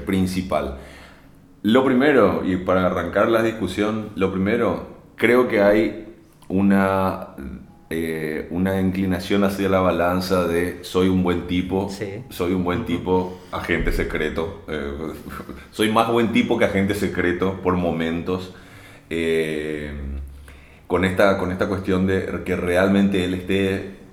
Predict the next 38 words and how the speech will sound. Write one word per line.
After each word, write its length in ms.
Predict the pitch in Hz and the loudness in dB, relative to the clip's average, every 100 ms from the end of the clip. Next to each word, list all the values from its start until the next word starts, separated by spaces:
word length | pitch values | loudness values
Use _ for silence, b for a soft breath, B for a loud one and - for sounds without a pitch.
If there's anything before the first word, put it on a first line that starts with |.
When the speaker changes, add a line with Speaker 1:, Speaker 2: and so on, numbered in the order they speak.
| - | -10
Speaker 1:
evitando 600 | 82 92 87 101 113 113 | 0 0 2 2 2 2
matar 340 | 107 95 92 95 | 0 0 0 0
inocentes, 760 | 95 90 90 92 92 107 - - | -2 -4 -2 -2 -2 -2 -4 -2
o 80 | 80 | 0
lo 160 | 82 | 0
que 180 | 82 82 | 0 2
él 120 | 98 | 2
considera 440 | 104 101 90 82 87 | 2 -2 -2 0 0
inocentes, 720 | 90 85 82 82 87 - - B B B B B B | -2 -4 -6 -6 -6 -8 -12 B B B B B B
y, 1040 | 92 92 90 90 85 85 82 80 80 80 78 78 80 - | 0 2 2 -2 -2 -2 -4 -4 -6 -6 -8 -12 -16 -8
y 120 | 107 98 | -4 -2
precisamente 880 | 92 92 101 101 101 101 107 - | -2 -2 0 0 0 0 -2 0
ese, 260 | 117 110 - - | 0 -2 -4 -6
ese, 320 | 92 - - | -6 -6 -4
esa 200 | 95 104 95 | -2 0 0
repercusión, 600 | 98 95 87 85 82 85 | 0 -2 -4 -4 -4 -4
eso 160 | 90 | -2
enfrentar 580 | 104 98 98 85 87 95 | -2 0 -2 -2 0 2
todas 160 | 95 98 | 2 2
las 100 | 95 | 2
decisiones 420 | 95 92 90 90 | 0 -2 -4 -6
que 60 | 90 | -6
tomó 280 | 87 85 87 | -6 -6 -6
durante 320 | 87 87 87 | -6 -6 -6
la 120 | 82 | -6
saga 320 | - 87 90 | -2 0 0
que 220 | 85 80 | -2 -4
señalas, 420 | 80 80 82 80 80 | -6 -8 -6 -8 -8
Manu, 280 | 78 82 85 B B B B B - | -8 -8 -10 B B B B B -4
esa 220 | 101 98 | 0 0
cuestión 340 | 95 95 82 | 0 -2 -2
de 80 | 92 | 0
encontrarse 760 | 92 92 87 80 101 101 104 | 0 0 0 2 4 2 0
con 220 | 101 98 95 | -2 0 2
la, 320 | 90 85 85 | 2 0 -2
con 160 | 87 | -4
la 80 | 85 | -4
esposa, 460 | 85 - 82 - | -6 -6 -6 -4